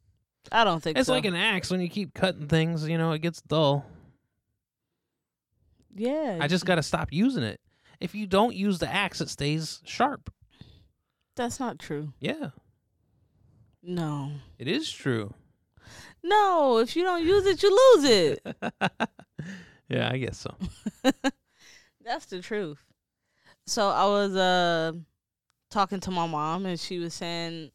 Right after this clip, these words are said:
Speaker 1: I was telling her about the Sweet Gravy podcast that we do here.
Speaker 2: Mm-hmm.
Speaker 1: And she said, "Okay, I'm gonna look it up." And I said, "Are you looking it up right now?" And she was like, "Yeah, I'm looking it up right now."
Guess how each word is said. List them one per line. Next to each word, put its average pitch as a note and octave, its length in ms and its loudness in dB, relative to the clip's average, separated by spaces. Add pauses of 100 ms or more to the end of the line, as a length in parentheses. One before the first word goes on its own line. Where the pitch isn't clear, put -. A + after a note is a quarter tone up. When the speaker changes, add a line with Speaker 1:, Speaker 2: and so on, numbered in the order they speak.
Speaker 1:
I - 80 -12
was F3 140 -10
telling F3+ 240 -6
her F3 200 -4
about E3+ 340 0
the D#3+ 240 2
Sweet F#3+ 340 2
Gravy F3 580 2 (580)
podcast G3 500 6
that G3+ 160 2
we A3 120 0
do A3 160 4
here. C4 380 2
Speaker 2:
Mm-hmm. B2+ 320 2 (480)
Speaker 1:
And F3 240 -6
she G3+ 260 -6
said, D#3 720 -4 (840)
"Okay, A#3 320 -2
I'm C#4 160 0
gonna D4+ 240 2
look C4 220 -2
it G3+ 80 -2
up." D#3 240 -2
And F3 120 -12
I F3+ 80 -10
said, F#3+ 220 -8
"Are G3 80 -2
you G#3+ 140 -4
looking B3 260 -6
it B3+ 120 -4
up C#4 180 -4
right B3+ 160 -2
now?" D4 260 -4
And C4+ 100 -6
she A#3+ 100 -12
was G#3 100 -8
like, G3+ 200 -6
"Yeah, C#4 200 4
I'm B3+ 100 2
looking C#4 280 2
it A3+ 60 6
up F#3 220 6
right C4 200 6
now." D#3 420 -2